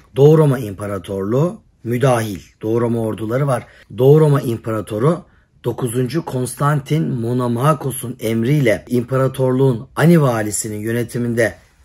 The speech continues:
Doğu Roma ordusu var. Onların aynı zamanda müttefiki olan Gürcü yöneticisi Liparit Gürcü ordusuyla geliyor. Bu iki ordu Pasiner Savaşı bin kırk sekizde Tuğrul Bey'in emriyle oraya gönderilen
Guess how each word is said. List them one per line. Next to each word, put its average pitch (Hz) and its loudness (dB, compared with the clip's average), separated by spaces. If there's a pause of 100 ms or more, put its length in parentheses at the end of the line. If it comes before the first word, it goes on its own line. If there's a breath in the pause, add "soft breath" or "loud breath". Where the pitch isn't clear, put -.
Doğu 113 0
Roma 139 4
ordusu 139 0
var. 143 -2 (640 loud breath)
Onların 143 4 (340)
aynı 131 2
zamanda 135 0
müttefiki 135 -2
olan 151 2 (400 soft breath)
Gürcü 135 2
yöneticisi 117 -2
Liparit 165 0
Gürcü 135 2
ordusuyla 117 0
geliyor. 98 -6
Bu 139 -4
iki 139 -4
ordu 127 -2 (360 soft breath)
Pasiner 139 -2
Savaşı 104 -12
bin 131 -4
kırk 135 -8
sekizde 131 -4 (160)
Tuğrul 143 0
Bey'in 127 -2
emriyle 127 0
oraya 135 2
gönderilen 95 -6